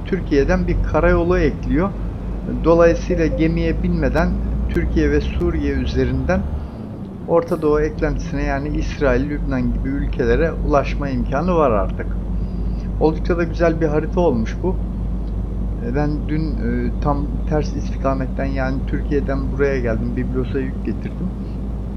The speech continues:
Hem bir haritayı göreyim, yolları göreyim diye. Çok güzel bir bölüm olmuş. Artık, e,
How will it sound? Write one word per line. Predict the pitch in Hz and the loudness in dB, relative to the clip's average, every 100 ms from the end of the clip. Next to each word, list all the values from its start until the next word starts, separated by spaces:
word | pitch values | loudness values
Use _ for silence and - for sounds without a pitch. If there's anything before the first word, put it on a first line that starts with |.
| - - - - - - | -6 -6 -6 -6 -6 -2
Hem | 143 139 | 0 2
bir | |
haritayı | 131 135 127 135 135 | 2 2 2 0 0
göreyim, | 123 120 117 110 101 - 107 | -2 0 0 -2 -2 -4 -2
yolları | 120 123 117 | 0 0 -2
göreyim | 120 113 107 107 107 | -2 -2 0 0 0
diye. | 113 156 - - - - - - - - - - - - | 0 0 -2 -4 -4 -4 -4 -4 -4 -4 -4 -4 -4 -2
Çok | 165 151 - | -2 -2 0
güzel | 160 160 | 2 2
bir | - 143 151 | 0 0 0
bölüm | 165 156 | 2 2
olmuş. | 123 139 196 - - - - - - - - - - - | 0 0 -2 -4 -8 -8 -8 -8 -8 -6 -6 -8 -8 0
Artık, | 170 156 - 180 | 2 2 0 -2
e, | 160 147 139 135 | -2 0 0 0